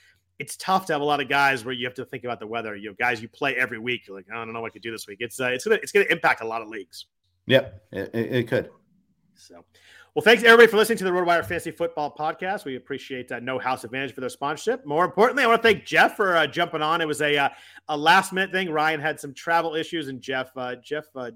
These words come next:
Speaker 1: jumped right in without a second thought. So I appreciate that, and it was, uh, good to see you and good to talk to you. I've, uh, I've missed seeing your face.
Speaker 2: Yeah, I know. Likewise, uh, you know, I missed that we didn't get to talk about Will Myers signing with the Reds right now. Huge offseason acquisition there.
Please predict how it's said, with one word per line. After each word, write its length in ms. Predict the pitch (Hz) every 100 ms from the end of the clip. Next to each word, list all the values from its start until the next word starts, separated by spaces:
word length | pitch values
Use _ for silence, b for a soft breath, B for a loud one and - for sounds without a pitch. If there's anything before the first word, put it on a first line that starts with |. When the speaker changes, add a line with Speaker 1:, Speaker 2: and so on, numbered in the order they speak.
| 113
Speaker 1:
jumped 320 | 143 165 165
right 240 | 139 147 156
in 180 | 151 165
without 260 | 135 139
a 80 | 143
second 320 | - 143 131
thought. 260 | - 131 131
So 80 | 123
I 40 |
appreciate 420 | 120 139 127 123
that, 140 | 139 165
and 100 | 170
it 60 |
was, 160 | 156 139
uh, 140 | 156 143 b b _
good 100 | 165
to 60 | 185
see 160 | - 220
you 40 |
and 80 | 190
good 80 | 214
to 60 |
talk 240 | 170 190 -
to 80 |
you. 120 | 127 113
I've, 120 | 113
uh, 160 | 117 117
I've 160 | 113
missed 240 | 123 151 -
seeing 140 | 156
your 100 | 147
face. 440 | - 175 - - _ _ -
Speaker 2:
Yeah, 340 | 104 156 233 165
I 140 | 139
know. 180 | 170 165
Likewise, 600 | 110 156 208 117 101 107
uh, 300 | 113 113 110
you 100 | 123
know, 80 | 120
I 60 | 120
missed 240 | 147 156
that 120 | 151
we 60 | 143
didn't 140 | 151
get 100 | 147
to 60 | 135
talk 220 | - 139
about 240 | 135 131 123
Will 160 | 135
Myers 360 | 120 123 143 127
signing 260 | 131 131
with 100 | 123
the 80 | 120
Reds 260 | 113 135 139
right 160 | 123
now. 140 | 107 104
Huge 560 | 107 147 185 - 165
offseason 440 | 143 135 135 135 123
acquisition 560 | 120 117 104 104 -
there. 280 | 98 92 92